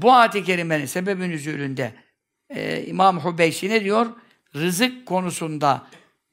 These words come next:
en başarılı çare haramlardan sakınmak.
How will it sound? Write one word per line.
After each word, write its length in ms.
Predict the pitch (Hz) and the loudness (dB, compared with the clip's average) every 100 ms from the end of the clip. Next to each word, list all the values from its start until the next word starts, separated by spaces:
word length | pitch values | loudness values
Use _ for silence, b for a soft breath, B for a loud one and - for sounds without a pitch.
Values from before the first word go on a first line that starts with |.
| _ _ _ _ _ | _ _ _ _ _
en 500 | 196 247 240 208 180 | 2 4 2 0 -2
başarılı 580 | 180 175 170 165 156 151 | 0 0 2 0 0 -4
çare 720 | - 151 147 143 196 240 247 247 B B _ | 0 4 4 6 6 6 4 -4 B B _
haramlardan 1400 | - 175 185 170 170 165 151 147 180 214 226 226 226 - _ _ | 2 6 6 6 6 6 4 4 6 6 2 -2 -6 -10 _ _
sakınmak. 880 | - - 160 - 151 143 139 135 | -14 -2 0 0 -8 -6 -6 -6